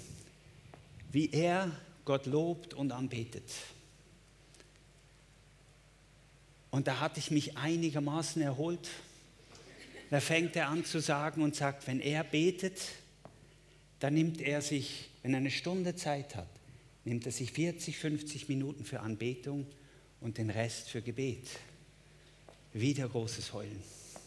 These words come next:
Weil ich habe gemerkt, bei mir ist es nicht so.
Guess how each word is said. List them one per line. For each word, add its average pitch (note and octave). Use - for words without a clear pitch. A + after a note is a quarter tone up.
Weil A#2+
ich A#2+
habe -
gemerkt, C3
bei -
mir A#2
ist -
es -
nicht G#3
so. B3+